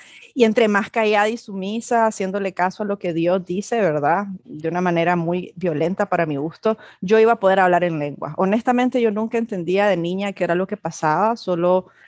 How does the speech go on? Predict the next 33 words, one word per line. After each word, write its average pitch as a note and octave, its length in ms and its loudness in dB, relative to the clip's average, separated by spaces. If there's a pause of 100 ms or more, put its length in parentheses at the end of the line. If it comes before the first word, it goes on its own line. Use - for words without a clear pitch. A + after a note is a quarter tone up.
(140)
miraba G#3 300 4
que A3+ 120 -2
mi A3+ 120 -2
mamá G3 280 -2
hacía G#3+ 320 0
como G#3+ 480 -2 (120)
<clears throat> - 0 -
grupos G3 720 -2
bíblicos G#3 600 -4
en G3 140 -4
la F#3+ 80 -4
casa, F3+ 760 0
miraba E3+ 380 2
cómo F#3 260 -4
eso F#3+ 140 -8
afectaba E3+ 440 0
la F3+ 100 2
relación F3 360 -4
con F3 140 -2
mi F3 80 -2
papá, D#3 400 0
porque D#3+ 240 -6
mi D#3+ 80 -4
papá D3+ 480 -2
antes E3 480 -4
decía D3+ 340 -4
que D3+ 120 -2
era C#3 80 0
ateo, E3 400 2
ahora C#3 260 0
que C#3 160 -8
ya C#3 80 -2
está D3+ 340 0